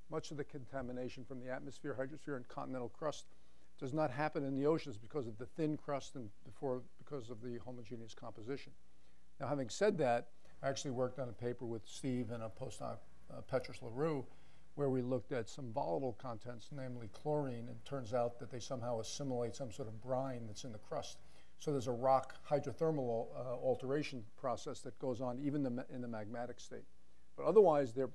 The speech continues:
they're pretty clean. So, not to belabor the point here, but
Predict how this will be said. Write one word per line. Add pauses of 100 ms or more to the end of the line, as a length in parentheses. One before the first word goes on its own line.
they're
pretty
clean. (840)
So, (440)
not
to
belabor
the
point
here, (340)
but